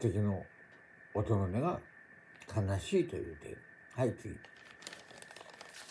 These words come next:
方向反省、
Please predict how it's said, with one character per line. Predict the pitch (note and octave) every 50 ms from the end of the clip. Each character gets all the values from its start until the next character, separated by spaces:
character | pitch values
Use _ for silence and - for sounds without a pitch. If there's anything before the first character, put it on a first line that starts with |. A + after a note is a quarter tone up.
| - - - - - - - - - - - - - - - - - - - - - - - - - - - - - - - - - - - - - - - - - - - - - - - - - - - - - - - - - - - - - - - - - -
方 | - - D#3 D#3+ E3 E3
向 | E3 - - - D#3 D#3 D3+ C#3+ C3 A#2+
反 | A#2 G2+ A2+ C3 C3 B2 A#2+
省、 | A2 - - B2